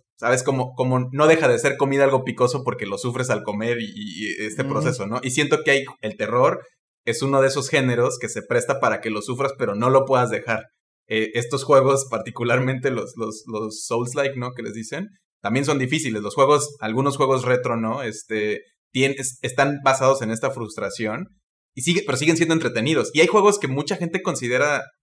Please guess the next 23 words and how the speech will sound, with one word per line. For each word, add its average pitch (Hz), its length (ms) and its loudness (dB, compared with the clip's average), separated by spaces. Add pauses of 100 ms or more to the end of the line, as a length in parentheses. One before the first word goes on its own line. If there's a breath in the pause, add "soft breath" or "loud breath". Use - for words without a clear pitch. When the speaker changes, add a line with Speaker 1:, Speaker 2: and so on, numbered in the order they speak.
(300)
Speaker 1:
aburridos, 123 560 2
mundanos, 127 540 2
genéricos, 131 520 0
que 113 100 -4
no 135 120 0
tienen 156 220 0
esta 147 180 0
dificultad, 117 640 -2 (420 loud breath)
que 107 140 -2 (120)
por 110 140 0
eso 120 120 -6
mucha 123 200 -4
gente 120 200 -4
que 117 80 -6
también 107 340 -6
cuestiona 113 480 -2
eso 110 140 -4
y 110 40 -4
dice, 107 180 -8
"Si 113 120 -12
ya 147 120 0
no 170 100 0
es, 165 80 -6